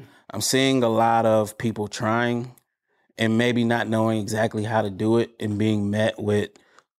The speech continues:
anger and resistance as if <laughs> they're not trying.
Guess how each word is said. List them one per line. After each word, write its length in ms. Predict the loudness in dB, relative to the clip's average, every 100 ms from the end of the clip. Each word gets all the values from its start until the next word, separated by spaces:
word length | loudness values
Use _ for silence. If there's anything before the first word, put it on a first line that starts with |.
| _ _ _
anger 340 | -4 -2 0 2
and 240 | 2 0
resistance 840 | -2 -2 0 0 0 0 0 -4 -4 -4
as 200 | -2 -2
if 180 | -4
<laughs> 140 | -6 -4
they're 160 | -4
not 340 | -2 -4 -4 -8
trying. 540 | -6 -2 0 0 -4